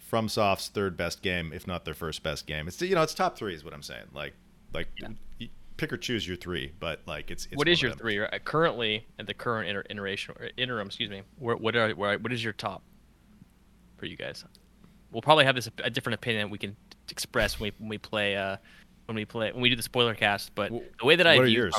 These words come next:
Speaker 2: FromSoft
Speaker 1: Yeah.
Speaker 2: games are like a, like a, like a, like, like, I view them as albums for, like, a band I like, 'cause, like, every
Speaker 1: Mm-hmm.
Speaker 2: thing is kind of builds off the next thing. And I feel like
Speaker 1: Mm-hmm.
Speaker 2: this album, this game, <laughs> excuse me, is like a greatest hits.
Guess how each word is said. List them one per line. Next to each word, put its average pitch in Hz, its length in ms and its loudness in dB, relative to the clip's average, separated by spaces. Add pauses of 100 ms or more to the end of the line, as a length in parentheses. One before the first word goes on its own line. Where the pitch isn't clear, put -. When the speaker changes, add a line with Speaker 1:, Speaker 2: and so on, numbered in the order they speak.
(160)
Speaker 2:
FromSoft 127 140 10
Speaker 1:
Yeah. - 80 -6
Speaker 2:
games 135 320 2
are 107 80 2
like 98 200 -4
a, 87 140 -4
like 107 160 -2
a, 92 180 -2 (120)
like 107 160 -4
a, 92 120 -4
like, 110 220 -6
like, 113 140 2
I 120 80 8
view 143 180 2
them 139 140 2
as 107 100 2
albums 107 460 2
for, - 120 -6
like, 104 100 -2
a 98 40 -4
band 95 320 -2
I 107 80 0
like, 117 420 -2
'cause, 110 140 -6
like, 107 140 0
every 160 320 6
Speaker 1:
Mm-hmm. 92 200 -6
Speaker 2:
thing 135 200 8
is 120 100 0
kind 127 260 0
of 104 140 -4
builds 104 280 -2
off 117 180 6
the 101 80 -4
next 95 300 -6
thing. 143 280 -4 (420)
And 113 80 0
I 117 60 6
feel 123 160 6
like 156 120 6
Speaker 1:
Mm-hmm. 95 100 -4
Speaker 2:
this 123 180 8
album, 156 460 8
this 123 120 0
game, 156 240 6
<laughs> - 20 2
excuse 131 200 2
me, 160 160 2 (240)
is 123 140 2
like 127 100 4
a 117 60 2
greatest 107 440 2
hits. - 440 2